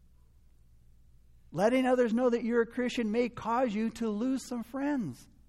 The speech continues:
What are some other reasons that one might hide their light is position.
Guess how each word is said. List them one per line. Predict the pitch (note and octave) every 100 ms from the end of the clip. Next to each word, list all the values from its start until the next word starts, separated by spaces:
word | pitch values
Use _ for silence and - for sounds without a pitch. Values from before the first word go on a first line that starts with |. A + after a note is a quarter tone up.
| - - - - - - - - - - - - - - - - - - - -
What | E3
are | F3
some | E3 D3
other | D#3+ E3+
reasons | F#3 G3 G3+
that | F3+ E3+
one | F#3 G3
might | G3 F#3+ - - - - - - - - - -
hide | - F3+ E3+
their | F3+
light | F3 G#3 A3 -
is | G3
position. | - - G#3 F#3 C4 - - A2